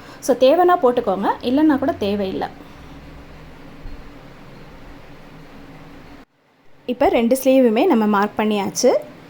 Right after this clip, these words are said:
இப்போ நம்ம பேக் சைடை மார்க் பண்ணிக்கலாம். அதுக்காக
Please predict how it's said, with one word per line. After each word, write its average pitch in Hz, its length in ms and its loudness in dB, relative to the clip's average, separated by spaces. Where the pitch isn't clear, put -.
இப்போ 294 220 0
நம்ம 277 200 4
பேக் 240 340 -2
சைடை 240 260 2
மார்க் 208 320 0
பண்ணிக்கலாம். 196 460 -2
அதுக்காக 208 460 0